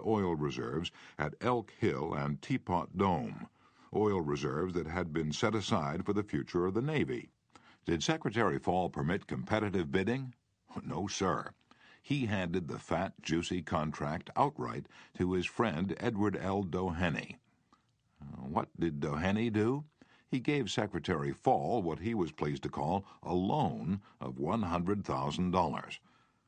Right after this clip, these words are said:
Then, in a high-handed manner, Secretary Fall ordered United States Marines into the district to drive off competitors whose adjacent wells were sapping oil out of the Elk Hill reserves. These competitors,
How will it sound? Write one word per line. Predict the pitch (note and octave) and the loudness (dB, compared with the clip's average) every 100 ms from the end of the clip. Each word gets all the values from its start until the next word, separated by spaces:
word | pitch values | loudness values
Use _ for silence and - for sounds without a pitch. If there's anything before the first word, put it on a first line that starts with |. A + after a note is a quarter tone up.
| _ _ A#1 | _ _ -6
Then, | C#2+ D2 D#2 - | -4 -2 -2 -2
in | C#2 | -4
a | A#1+ | -6
high-handed | - F2+ E2 C#2+ E2+ D2 B1+ | -2 0 2 2 0 0 -2
manner, | D2 E2+ C#2+ F#2+ | 0 0 0 -2
Secretary | - F2+ F2 F2 D#2+ D2+ | -2 -2 -2 -2 -2 -2
Fall | - F2+ F2 D#2+ - - | 2 2 2 -2 -10 0
ordered | G#2+ G#2 F#2 D#2 | 2 2 0 -2
United | D#2 F#2 C#3+ F2 D2+ | -2 0 -2 -2 -2
States | G#2+ A2 - | -2 -2 -2
Marines | E2+ F#2 A#2+ C#3 A2+ E2+ E2+ | 0 2 2 0 0 0 0
into | D2 | 0
the | B1+ | -2
district | C2 C2 - F2+ - - - - | -4 -6 -4 -6 -6 -16 -20 -6
to | D2+ | -2
drive | E2+ A2+ B2 G#2 | 2 4 4 2
off | A2+ G#2 - | 0 -2 -2
competitors | D2+ - B2 F2 - F2 - - - - | -4 2 2 2 -2 -4 -6 -14 -4 -2
whose | F2 | 0
adjacent | D2+ C#2 A#2 G#2 D#2 | 0 2 2 2 -2
wells | D#2 F#2+ D#2 F2+ C2+ | 2 2 2 0 -2
were | C2+ | -4
sapping | - G#2+ G2+ D#2+ D#2 | 0 0 0 -2 0
oil | B2+ F2 C#2 F2 E2+ | 2 2 0 -2 0
out | F#2 | 0
of | E2 D2 | -2 -4
the | E2+ | -4
Elk | E2+ D#2 - | -2 -4 -2
Hill | F#2+ C2+ | -2 -2
reserves. | A#1 B1 G2 A2+ C#2+ G#1+ - - _ _ _ _ - - - | -6 -4 2 2 2 -2 -8 -16 _ _ _ _ -20 -14 -4
These | - D#3+ | -2 0
competitors, | - D#2 A#2+ F2+ A#1+ B1+ F#2 | -2 0 0 0 -2 -4 -6